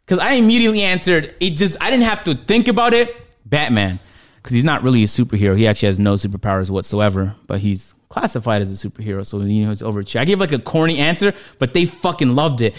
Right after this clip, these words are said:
So they're like, "Oh, shit, this, this might be the guy. Okay, okay." And then they asked me a question. They're like, "Somebody calls, they have a problem ordering a ticket on the website." No, they, somebody, they're having trouble ordering a ticket. "What do you do?"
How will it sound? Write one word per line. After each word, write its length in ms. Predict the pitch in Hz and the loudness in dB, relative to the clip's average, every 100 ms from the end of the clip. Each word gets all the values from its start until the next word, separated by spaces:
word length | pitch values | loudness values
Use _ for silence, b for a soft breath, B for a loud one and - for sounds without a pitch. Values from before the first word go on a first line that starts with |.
| B | B
So 120 | - | 0
they're 120 | 160 | 2
like, 140 | 135 113 | 2 0
"Oh, 180 | 156 127 | -2 -2
shit, 300 | - 143 - | 0 -2 0
this, 180 | 135 - | -2 -2
this 180 | 135 147 | -4 0
might 100 | 143 | 2
be 100 | 131 | 2
the 80 | |
guy. 280 | 117 135 113 | 2 2 2
Okay, 240 | 135 131 123 | 0 2 0
okay." 260 | 127 107 - B B B B | 0 -4 -4 B B B B
And 80 | 139 | 2
then 80 | 160 | 2
they 100 | 160 | 2
asked 240 | 156 - | 0 0
me 80 | 156 | -2
a 60 | |
question. 320 | 139 147 139 135 | 0 0 2 2
They're 80 | |
like, 160 | 131 113 | 2 0
"Somebody 320 | 170 196 196 | 0 2 0
calls, 480 | 170 170 160 151 151 B B B _ | 0 2 4 2 0 B B B _
they 60 | 147 | 0
have 100 | 165 | 0
a 60 | 160 | 2
problem 380 | 156 147 143 139 | 2 4 4 4
ordering 320 | 135 131 123 | 4 4 2
a 40 | |
ticket 260 | 120 127 120 | 0 0 0
on 80 | 113 | 2
the 60 | |
website." 520 | 113 107 - 107 107 - _ _ _ _ _ _ _ _ _ _ | 0 -2 0 0 0 -4 _ _ _ _ _ _ _ _ _ _
No, 300 | 160 202 160 | 0 2 2
they, 160 | 117 - | 0 -2
somebody, 280 | - 190 180 | -2 -2 0
they're 160 | 156 | 0
having 220 | 160 180 175 | 0 -2 -2
trouble 220 | 170 156 | 0 2
ordering 280 | 143 143 123 | 2 2 0
a 40 | |
ticket. 360 | - 127 123 B B | -2 -2 -2 B B
"What 140 | 127 147 | 0 2
do 60 | |
you 80 | 139 | 2
do?" 240 | 120 110 | 2 0